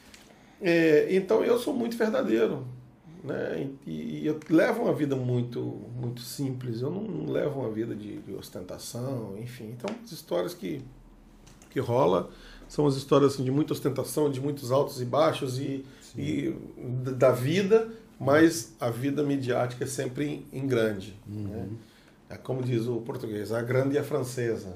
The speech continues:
Speaker 1: mas
Speaker 2: <laughs>
Speaker 1: a, a vida real é que conta, né? Enfim, tudo que você vê no meu Instagram,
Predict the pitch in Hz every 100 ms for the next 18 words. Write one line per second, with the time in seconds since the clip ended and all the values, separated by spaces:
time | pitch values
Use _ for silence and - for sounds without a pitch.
0 | 101 110 117 - 104 - - - - _
1 | - 113 120 120 135 127 127 117 117 131
2 | 135 127 - - 139 123 117 101 120 123
3 | - - - - - - - _ 139 127
4 | 117 113 185 180 175 175 151 123 147 135
5 | 131 127 117 123 156 180